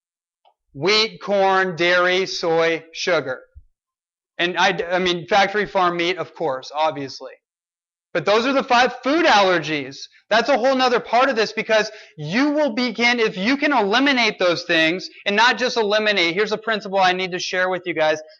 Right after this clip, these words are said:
'cause this principle is the governing principle of metabolic transformation, is that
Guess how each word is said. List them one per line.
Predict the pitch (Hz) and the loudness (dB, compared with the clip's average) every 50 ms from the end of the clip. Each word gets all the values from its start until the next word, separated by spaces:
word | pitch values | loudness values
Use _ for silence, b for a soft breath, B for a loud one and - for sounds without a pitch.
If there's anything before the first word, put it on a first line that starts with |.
| B - | B -6
'cause | 190 175 156 156 156 | -6 -4 -4 -4 -2
this | 165 208 220 220 - - | 0 0 0 -2 -4 -4
principle | 233 240 247 233 233 220 185 202 196 | -2 -2 -2 -2 -4 -2 0 0 2
is | 202 185 190 185 165 | 2 2 0 -2 0
the | 160 180 165 | -2 -2 -2
governing | 147 139 175 185 208 190 220 220 220 214 202 - | 0 0 2 2 2 2 0 0 0 -2 -4 -4
principle | - 220 220 208 202 - 202 175 185 185 175 180 - - _ - - | -4 -4 -4 -4 -4 -6 -4 -2 0 0 0 -2 -4 -16 _ -2 2
of | 180 185 190 160 147 | 2 2 2 2 -2
metabolic | 156 170 175 180 180 190 185 156 175 175 175 175 175 156 | -4 -2 0 2 2 2 2 2 2 2 2 2 2 -2
transformation, | - - 190 170 170 170 160 - 180 175 170 190 220 233 214 - - 135 120 123 131 _ _ _ _ _ _ _ _ _ _ _ _ _ - | -4 -6 -4 -2 -2 -2 -4 -6 -6 -2 0 0 0 0 -2 -4 -6 -10 -12 -14 -18 _ _ _ _ _ _ _ _ _ _ _ _ _ -4
is | 180 180 156 147 | -4 -2 -2 0
that | 180 180 175 180 180 180 | 2 4 4 4 2 0